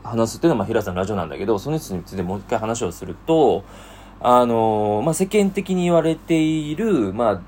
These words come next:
ひ-、なんかそういう夢を追い、追い人とかね、なんかこう、今実績を出してないけど、追っかけてる人のことを、あの、潰す人っていうのはドリームキラーって呼ばれてるんだね。夢を殺すってね、ドリームキラーって言われてる人がいて、そういう人って身近にいるんですよ。例えば親とかね。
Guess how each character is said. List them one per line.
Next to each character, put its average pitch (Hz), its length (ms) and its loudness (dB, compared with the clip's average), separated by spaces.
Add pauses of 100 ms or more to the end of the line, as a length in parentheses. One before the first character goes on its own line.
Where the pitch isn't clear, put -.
(360)
ひ-、 - 160 -14 (180)
な 120 80 -2
ん - 20 -8
か 107 120 -8
そ 120 140 0
う - 20 0
い 117 80 0
う - 60 0
夢 135 180 -2
を 107 100 2
追 110 80 4
い、 113 160 2
追 113 140 2
い - 20 -2
人 104 220 -4
と 73 100 -14
か 87 160 -8
ね、 156 160 -6 (340)
な 113 100 0
ん 107 40 -2
か 92 100 -10
こ 92 180 -4
う、 90 100 -8
今 175 160 2
実 113 280 -4
績 156 100 0
を - 20 0
出 156 120 6
し 180 60 -4
て 127 100 -4
な 156 120 0
い 170 80 -2
け 147 80 -2
ど、 151 400 4 (180)
追 123 60 -4
っ - 20 -8
か 135 100 0
け 139 80 2
て 113 80 2
る 104 60 4
人 113 180 2
の 107 120 0
こ 107 100 2
と 101 140 -2
を、 101 480 2
あ 110 120 0
の、 95 120 -2
潰 120 220 -4
す 123 140 -4
人 127 160 -4
っ - 40 -4
て 101 60 -2
い - 20 -2
う - 20 -2
の 85 80 -2
は 87 60 -6
ド 110 100 2
リ 156 80 4
ー 196 80 2
ム 202 140 0
キ - 100 -6
ラ 127 140 4
ー - 20 2
っ - 40 -12
て - 100 -8
呼 82 80 -2
ば 87 100 0
れ 82 60 -6
て 98 100 -6
る 82 120 -4
ん - 20 -16
だ 80 100 -8
ね。 101 60 -4
夢 131 180 2
を 95 120 0 (180)
殺 110 200 2
す 107 140 -8
っ - 20 -12
て - 140 -14
ね、 160 220 -8
ド 107 80 0
リ 107 80 0
ー - 20 -2
ム 98 80 -4
キ - 80 -10
ラ 92 80 4
ー 82 40 -2
っ - 20 -8
て 90 80 -6
言 - 20 0
わ 87 60 0
れ 78 60 -4
て - 60 -8
る - 60 -8
人 95 140 -10
が 82 80 -8
い 80 60 -10
て、 147 360 -2 (380)
そ 208 140 0
う - 20 4
い 226 40 4
う - 40 4
人 233 140 -4
っ - 20 -16
て - 80 -2
身 110 100 -2
近 156 220 2
に 143 100 2
い 139 60 -2
る 139 80 0
ん 120 40 0
で 82 80 -2
す - 80 -10
よ。 - 120 -10 (120)
例 180 100 4
え - 40 4
ば - 120 4
親 101 200 2
と - 80 -6
か 62 100 -8
ね。 135 140 -8